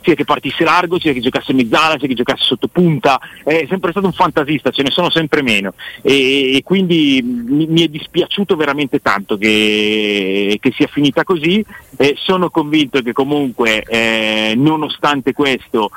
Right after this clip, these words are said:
non andrà ad estinguersi la, la stirpe eterna dei fantasisti, però qua ne salutiamo uno, ne salutiamo uno molto importante, anche perché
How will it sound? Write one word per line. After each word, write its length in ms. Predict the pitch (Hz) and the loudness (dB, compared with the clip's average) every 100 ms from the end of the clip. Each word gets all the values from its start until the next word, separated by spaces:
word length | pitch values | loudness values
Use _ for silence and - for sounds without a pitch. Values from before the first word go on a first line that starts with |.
| - - - | -14 -20 -2
non 340 | 156 180 196 | 4 4 4
andrà 280 | 165 147 151 | 0 0 0
ad 100 | 147 | 0
estinguersi 880 | 135 - 170 143 123 120 - 123 131 | -2 -4 -2 0 2 0 -2 0 2
la, 300 | 123 117 113 | 2 2 2
la 200 | 113 113 - | 0 -2 -2
stirpe 1160 | - 135 123 - 113 107 107 104 104 101 101 95 | 0 2 0 -2 0 0 0 0 0 0 0 -2
eterna 560 | 107 - 139 117 113 | -2 0 0 -2 -4
dei 160 | 110 113 | -4 -2
fantasisti, 960 | 160 143 127 120 139 123 - 120 127 139 - - _ - | 0 0 -2 -2 0 -2 0 0 0 -2 -10 -20 _ 0
però 520 | 160 160 180 202 185 | 2 2 2 0 -2
qua 220 | - 165 | 0 -2
ne 120 | 170 151 | -2 -4
salutiamo 480 | 139 123 139 131 | -4 -2 0 0
uno, 720 | 131 131 131 127 123 120 117 113 | 0 0 0 0 0 -2 -2 -2
ne 100 | 117 | -2
salutiamo 400 | 135 120 143 147 | -2 0 -2 0
uno 100 | 143 | 0
molto 220 | 139 123 | -2 -2
importante, 560 | 135 131 120 151 120 117 | -2 -2 0 0 0 -4
anche 180 | 107 | -2
perché 420 | - 147 131 123 | -2 -2 0 0